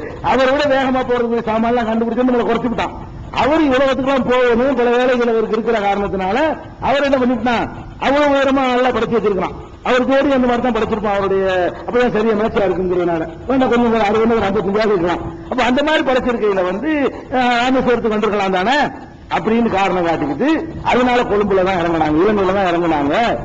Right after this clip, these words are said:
அப்படின்னு சொல்லிக்கிடுவாங்க. அதுக்கு மேல் ஆளா என்ன சொல்லுவாங்க தெரியுமா, இந்த சேது, சேது ரஸ்தான்னு சொல்றாங்கல்ல,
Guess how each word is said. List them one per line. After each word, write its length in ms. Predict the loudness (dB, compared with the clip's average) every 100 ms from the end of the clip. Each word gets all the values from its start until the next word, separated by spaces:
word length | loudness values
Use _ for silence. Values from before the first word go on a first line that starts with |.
| -12 -14 -10
அப்படின்னு 360 | -4 0 0 0
சொல்லிக்கிடுவாங்க. 500 | 0 0 0 2 0 0
அதுக்கு 280 | -2 0 0
மேல் 340 | 2 2 2
ஆளா 200 | 2 2
என்ன 180 | 0 0
சொல்லுவாங்க 320 | 0 0 0
தெரியுமா, 360 | 0 0 0 0 0 -2 -6 -14 -6
இந்த 160 | -2 0 0 -2
சேது, 440 | 0 0 2 2 0 -2 -10 -14 -6
சேது 300 | -2 0 2
ரஸ்தான்னு 480 | 0 0 0 0 0
சொல்றாங்கல்ல, 380 | 0 0 0